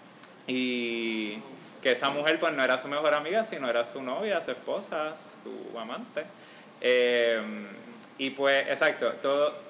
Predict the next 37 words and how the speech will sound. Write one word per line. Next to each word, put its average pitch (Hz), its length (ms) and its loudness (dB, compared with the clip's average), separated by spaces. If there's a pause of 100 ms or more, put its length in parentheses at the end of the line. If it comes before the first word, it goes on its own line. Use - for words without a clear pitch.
(140)
darme 135 260 2
cuenta 160 340 4
de 160 100 6
eso, 165 180 0
pues, - 140 -10
para 127 200 2
mí 120 140 -4
fue 143 160 -8
un 147 60 -10
choque. 160 280 0
Todavía 117 500 2
estoy 135 280 -4
como 139 320 -6
que 127 460 2 (360)
reconociendo, 123 800 0
¿verdad?, 117 320 -2 (380)
el 123 100 2
impacto 120 540 -2
de 143 260 2
eso 165 220 -2
y 147 60 -2
también... 120 960 -2 (1040)
Eso, 156 240 2 (160)
eso 151 240 0
no 170 160 4
le 170 120 4
resta, 156 640 2 (400)
eh, 135 220 2
a 131 80 4
mi, 131 140 -2
mi 123 280 -4
amor 117 300 2
a 135 80 6
mi 131 100 0
mamá, 120 380 0
¿verdad? 135 260 4
Yo 127 120 -4